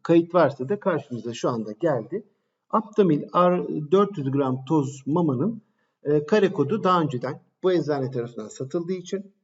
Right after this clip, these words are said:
bize İ T S bildirimi, e, hatalı ka-, kare kod listesi üzerinden geldi. Yani üzerinize alamadığınız bir kare kod olduğu için böyle bir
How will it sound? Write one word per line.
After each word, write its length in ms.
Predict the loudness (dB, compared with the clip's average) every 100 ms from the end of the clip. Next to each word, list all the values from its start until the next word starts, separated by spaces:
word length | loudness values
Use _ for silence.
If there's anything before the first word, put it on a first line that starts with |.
| _ _ _ _ _ _ _ _ _ _ -10
bize 480 | -8 -2 0 0 -4
İ 140 | 0
T 120 | 0
S 240 | 2 0 0
bildirimi, 380 | -2 0 2
e, 400 | 0 -2 -4 -2
hatalı 580 | -4 -2 -2 4 4 6
ka-, 400 | 2 -2 -6 -6
kare 220 | -2 -2
kod 220 | -2 -6 -8
listesi 340 | -14 -10 -8
üzerinden 520 | -6 -6 -6 -6 -4
geldi. 300 | -2 0 0
Yani 200 | 0 0
üzerinize 400 | 2 2 2 2
alamadığınız 540 | 0 2 0 -2 -10 -14
bir 80 |
kare 260 | -6 -6 -4
kod 160 | -10 -10
olduğu 220 | -10 -10
için 220 | -8 -4
böyle 240 | -2 -2
bir 220 | -6 -10